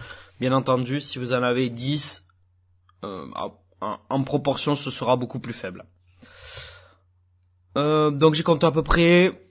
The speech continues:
donc ça va de un quatre-vingts à deux euros trente, deux euros quarante, donc je, pour faciliter les calculs, on est, on reste vraiment sur du, du basique, basique. J'ai compté deux euros la boîte de six.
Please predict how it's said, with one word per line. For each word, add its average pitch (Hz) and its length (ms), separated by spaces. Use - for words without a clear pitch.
donc 127 160
ça 160 120
va 139 140
de 147 240
un 156 140
quatre-vingts 143 760
à 127 100
deux 123 240
euros 127 200
trente, 131 320
deux 127 180
euros 123 140
quarante, 120 480
donc 113 220
je, 107 140
pour 117 160
faciliter 139 480
les 127 100
calculs, 127 480
on 117 220
est, 117 120
on 110 140
reste 117 240
vraiment 120 380
sur 117 320
du, 107 360
du 110 180
basique, 123 600
basique. 123 580
J'ai 120 180
compté 135 400
deux 135 320
euros 147 540
la 135 100
boîte 143 220
de 135 120
six. - 500